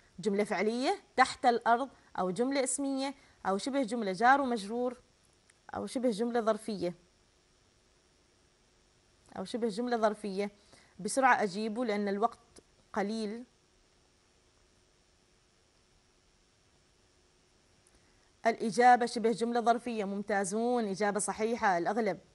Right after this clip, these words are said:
بس حاولوا التركيز. شوفوا على الشاشة على أساس إنه يظهر، أو ال-، اسمعوا له لما أنا أتكلم. طيب نكمل. قابلت تلميذاً يحمل كتبه.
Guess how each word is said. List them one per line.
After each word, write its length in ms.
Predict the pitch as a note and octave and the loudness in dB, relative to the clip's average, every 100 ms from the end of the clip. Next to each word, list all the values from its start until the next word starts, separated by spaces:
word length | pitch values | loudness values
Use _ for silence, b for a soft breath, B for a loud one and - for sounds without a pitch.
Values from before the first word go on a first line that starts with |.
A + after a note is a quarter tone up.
| _ _ _ _ _ _ _ F#3+ | _ _ _ _ _ _ _ -10
بس 120 | - | 0
حاولوا 340 | B3 B3+ C4 | 6 6 6
التركيز. 840 | C4 B3 - - A#3+ A3 D#3+ D#3+ E3+ _ b b b | 2 0 0 -2 -2 -2 -2 -10 -18 _ b b b
شوفوا 340 | - D4 C#4+ C#4+ | -4 -2 0 2
على 160 | A3 | 2
الشاشة 400 | A3+ - B3+ C4 | 2 4 4 6
على 120 | A3+ | 2
أساس 300 | A#3 A3+ A#3 | 2 -2 -4
إنه 120 | A3 G#3 | -4 -6
يظهر، 260 | A#3 C4+ - | -4 0 2
أو 220 | C4 C#4 - | 2 2 -2
ال-، 720 | A3+ A3 A3 G#3+ G3+ G3+ G3+ G3+ | -2 0 2 4 2 0 -4 -8
اسمعوا 400 | A3 B3+ B3+ A#3 | -4 0 0 2
له 240 | A3+ A#3 A#3+ | 2 0 -2
لما 300 | G#3+ G#3+ G#3 | -4 -2 -2
أنا 160 | G#3 | -4
أتكلم. 640 | G3 G3 - F3 E3+ F3+ - _ _ _ _ _ _ _ _ _ _ - | -6 -10 -8 -8 -8 -10 -12 _ _ _ _ _ _ _ _ _ _ -2
طيب 300 | G#3 E3+ G3 | 0 0 -4
نكمل. 400 | A#3+ B3 D#4+ F4 - _ _ _ b b b b _ _ _ _ _ _ _ _ _ _ _ _ _ _ _ _ - | -2 0 0 -2 -12 _ _ _ b b b b _ _ _ _ _ _ _ _ _ _ _ _ _ _ _ _ 2
قابلت 500 | A#3 G#3+ A3+ C#4 C#4+ | 4 4 2 0 -2
تلميذاً 580 | C4+ A3+ A3+ C4 C4+ C#4+ | -6 -4 -4 -4 -2 -2
يحمل 720 | A#3+ B3 C#4+ C#4 C#4 C#4+ C4 - | 0 -2 -2 -2 -2 -4 -8 -8
كتبه. 400 | - A#3+ E3 E3+ | -4 -2 -2 -4